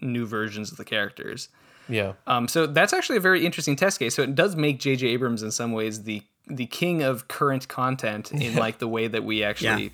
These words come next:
Speaker 3: both the requel
Speaker 1: um,
Speaker 3: and <laughs> the
Speaker 1: Yeah.
Speaker 3: the sort of di-, yeah, of all, of all kinds, yeah. Um, the other interesting thing i-, to me is requels that go back and mine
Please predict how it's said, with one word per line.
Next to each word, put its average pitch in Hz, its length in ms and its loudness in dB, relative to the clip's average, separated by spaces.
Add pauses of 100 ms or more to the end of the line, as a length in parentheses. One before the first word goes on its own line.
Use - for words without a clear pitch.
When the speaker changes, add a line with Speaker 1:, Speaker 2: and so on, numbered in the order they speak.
Speaker 3:
both 131 240 6
the 139 60 2
requel 123 420 2
Speaker 1:
um, - 80 2
Speaker 3:
and 147 340 4
<laughs> 214 400 4
the 247 180 0 (360)
Speaker 1:
Yeah. 208 240 2
Speaker 3:
the 131 120 0
sort 127 200 6
of 113 60 2
di-, 113 360 0
yeah, 113 260 0 (140)
of 123 180 4
all, 117 220 8
of 110 220 0
all 113 240 2
kinds, 101 400 -8
yeah. 107 220 -6 (500)
Um, 123 340 4
the 131 200 4
other 170 280 6 (220)
interesting 131 400 0
thing 110 380 -4 (120)
i-, 107 60 -2
to 104 180 -6
me 107 380 0
is 98 240 -6
requels 110 1000 -4
that 98 540 0 (180)
go 123 200 0
back 123 400 4
and 113 160 -4
mine 104 560 0